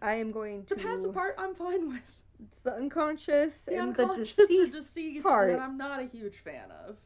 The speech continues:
Speaker 1: Not a fan.
Speaker 2: I will kink shame you for that.
Speaker 1: Oh, same. A hundred percent. Th-, th-,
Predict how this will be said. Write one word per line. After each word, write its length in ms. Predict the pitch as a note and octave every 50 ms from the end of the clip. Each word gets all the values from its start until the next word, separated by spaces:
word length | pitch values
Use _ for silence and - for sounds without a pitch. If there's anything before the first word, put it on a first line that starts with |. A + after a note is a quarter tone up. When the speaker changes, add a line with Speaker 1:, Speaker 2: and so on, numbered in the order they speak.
| _ _ _ -
Speaker 1:
Not 380 | A3 A3+ A#3 B3+ C4 C#4 D4 D4
a 60 | C#4+
fan. 260 | C4 - C4+ C4+ C#4+
Speaker 2:
I 220 | C4 C4 - A#3+ A3+
will 180 | A3+ A3+ A3
kink 320 | G#3 - - - D#3+ A2 -
shame 300 | - - - - E2+ F#2+
you 140 | - - -
for 160 | - - D#3+
that. 320 | - - - - - - -
Speaker 1:
Oh, 140 | - C4+ A3
same. 420 | G#3 - B3 G#3+ F#3+ D3+ - F#3+ - -
A 40 | A3+
hundred 220 | A#3 A#3+ G#3 G3
percent. 360 | G3 G3+ G3 A3 - G#2+ A2+ - _ _ _ _ _ _ _ _ - _ _ _ _ _
Th-, 120 | - G#3 A3+
th-, 140 | A3+ F3+